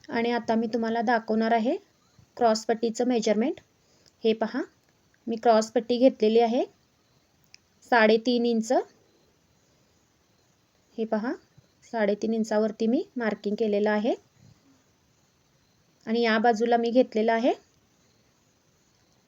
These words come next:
हे पहा, मी लाईन ड्रॉ केली नव्हती,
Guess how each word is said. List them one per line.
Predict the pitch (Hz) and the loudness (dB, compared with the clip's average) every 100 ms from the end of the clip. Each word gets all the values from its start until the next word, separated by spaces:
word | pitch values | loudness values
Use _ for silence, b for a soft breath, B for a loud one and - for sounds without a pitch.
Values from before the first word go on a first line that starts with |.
| - - | -20 -20
हे | - 214 | -8 -6
पहा, | 220 214 320 - | -4 -6 -6 -6
मी | 226 220 240 | -2 0 0
लाईन | 202 208 233 | 0 0 0
ड्रॉ | 220 208 | 2 2
केली | 208 233 214 | 2 2 2
नव्हती, | 233 220 - | 0 -2 -4